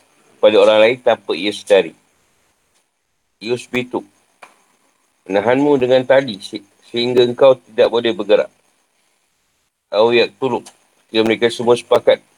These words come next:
untuk sama-sama membunuhmu. Au yuhriju, atau mengusirmu dari Mekah. Wa yamkurun, untukmu. Wa yamkurullah, untuk mereka menurunkan wahyu kepadamu menyampaikan apa yang sedang mereka rencanakan.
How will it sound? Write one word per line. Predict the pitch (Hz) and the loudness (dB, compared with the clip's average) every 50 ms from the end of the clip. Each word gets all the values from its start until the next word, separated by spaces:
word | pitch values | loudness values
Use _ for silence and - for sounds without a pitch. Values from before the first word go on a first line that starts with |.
| _ _ | _ _
untuk | - 98 101 | -12 -6 -2
sama-sama | 113 107 104 107 104 117 117 120 | 0 0 0 2 0 2 2 2
membunuhmu. | 113 113 110 110 113 113 113 110 113 110 104 98 90 - - _ _ _ _ _ _ _ _ _ _ _ _ _ _ _ _ _ _ _ _ _ _ _ - | 2 2 0 -2 -2 -2 0 0 0 0 0 -2 -4 -6 -8 _ _ _ _ _ _ _ _ _ _ _ _ _ _ _ _ _ _ _ _ _ _ _ -2
Au | 98 107 110 113 | 0 0 0 0
yuhriju, | 123 127 123 117 120 117 123 120 123 135 120 - _ _ _ _ _ _ _ _ _ _ _ | 0 -2 -2 -2 -2 -4 -4 -2 -2 -4 -4 -6 _ _ _ _ _ _ _ _ _ _ _
atau | - - - 117 110 | -10 -2 2 2 2
mengusirmu | 113 113 117 117 - - 139 131 131 | 2 2 0 -2 -2 0 0 0 2
dari | 123 123 120 120 120 | 2 2 2 2 2
Mekah. | 123 120 - - 113 98 - _ _ _ _ _ _ _ _ _ _ _ _ | -2 -2 0 0 -2 -2 -2 _ _ _ _ _ _ _ _ _ _ _ _
Wa | - 98 104 | 0 2 4
yamkurun, | 113 120 123 127 123 123 123 131 123 120 92 85 - _ _ _ _ _ _ - | 4 4 4 2 0 -2 -4 -4 -2 -2 -4 -4 -8 _ _ _ _ _ _ -10
untukmu. | 110 110 - - 110 73 92 101 90 82 - _ _ _ _ _ _ _ _ _ _ _ _ _ _ _ _ _ _ _ _ - | -10 -6 -2 -2 -2 0 -2 -4 -6 -6 -8 _ _ _ _ _ _ _ _ _ _ _ _ _ _ _ _ _ _ _ _ -2
Wa | 98 | 0
yamkurullah, | 107 117 117 113 113 - 117 113 123 127 127 127 120 113 104 _ _ _ _ _ 95 | 2 4 2 2 0 0 0 2 2 2 4 2 2 0 -2 _ _ _ _ _ -20
untuk | 98 - 107 98 107 | -10 -8 -6 -4 -2
mereka | 113 113 110 - - 120 | -2 -2 -2 -4 -4 -4
menurunkan | 117 117 110 110 107 - - 110 110 | -2 0 0 0 0 0 2 2 4
wahyu | 113 113 117 123 120 - | 4 4 2 0 -2 -2
kepadamu | - 120 107 107 110 110 120 120 123 120 113 | -2 0 0 2 0 0 0 -2 -2 0 0
menyampaikan | 110 107 107 - - 113 110 - 120 110 98 - - - | 0 0 0 2 0 0 0 2 0 0 0 -2 -6 -14
apa | - - _ 113 107 | -16 -8 _ -2 -2
yang | 101 104 | -2 -2
sedang | 95 98 104 104 | -2 0 0 0
mereka | 104 101 95 98 107 | 0 0 -2 -2 -4
rencanakan. | 104 101 95 98 - 98 95 92 85 - 78 - | -6 -6 -4 -2 -2 -2 0 -2 -4 -6 -8 -10